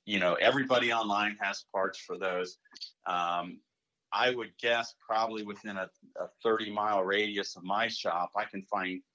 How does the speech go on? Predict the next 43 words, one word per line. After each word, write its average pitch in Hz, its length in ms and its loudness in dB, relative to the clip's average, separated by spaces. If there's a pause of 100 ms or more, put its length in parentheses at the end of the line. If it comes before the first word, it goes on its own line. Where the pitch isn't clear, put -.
(400)
you 107 120 -2
know, 92 160 2
at 95 100 2
least 123 300 -2
two 107 160 2
other 95 300 2
people 101 320 -4
that, 104 160 2 (120)
that 92 180 -2
have 98 280 2 (180)
parts 107 440 2
for, 90 200 -8 (100)
for 87 100 -2
those 92 320 6
guns. 101 520 2 (760)
And 127 260 6
one 220 260 6
thing 220 180 8
you 139 120 6
look 147 220 6 (140)
for 113 220 4
when 113 160 -4
you 110 140 -6
look 143 200 0 (200)
for 127 580 4 (920)
a, 104 200 4 (380)
a 101 140 0 (120)
gun, 127 380 2
you 113 180 -10
look 170 280 -2 (120)
for 156 200 2
the 117 140 0
lineage 117 600 -2
of 92 120 -2
that 92 260 2
gun. 95 320 0
Where, 139 260 4 (560)
you 127 120 0
know, 113 120 4
where 151 200 6
did 170 120 0
that 120 260 2
gun 120 260 -2